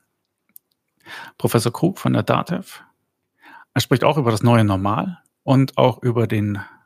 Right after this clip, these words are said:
Fibo-Automaten. Lange nichts gehört, <laughs> aber es gibt ihn noch. Und er wurde jetzt ein bisschen in die Zukunft verlagert. Er kommt jetzt ein Jahr später. Und warum und wieso, das kann uns Herr Krug jetzt einfach mal selber erklären.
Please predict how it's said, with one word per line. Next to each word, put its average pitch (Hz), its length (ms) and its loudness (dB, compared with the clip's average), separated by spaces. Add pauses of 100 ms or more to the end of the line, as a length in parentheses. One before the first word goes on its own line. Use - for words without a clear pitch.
(140)
Fibo-Automaten. 101 1080 -2
Lange 214 200 2
nichts 214 220 -4
gehört, 165 300 0 (240)
<laughs> - 220 -4
aber 127 420 2
es 107 140 -4
gibt 170 220 -2
ihn 147 100 2
noch. 151 220 -2 (720)
Und 120 360 2
er 107 240 4
wurde 104 240 0
jetzt 98 220 -4
ein 98 180 -2
bisschen - 320 -2
in - 160 -6
die - 140 -14
Zukunft 139 340 2
verlagert. 113 400 -2
Er 101 60 -6
kommt 101 200 -2
jetzt - 180 -8
ein 101 160 2
Jahr 101 140 0
später. - 440 0
Und 101 160 -4
warum 101 240 2
und 98 140 -4
wieso, 107 340 2 (440)
das - 180 -6
kann 104 180 0
uns 101 200 -4
Herr - 80 -10
Krug - 240 -8
jetzt 95 160 -6
einfach 101 280 -6
mal - 240 -6 (260)
selber 101 540 0
erklären. - 500 -6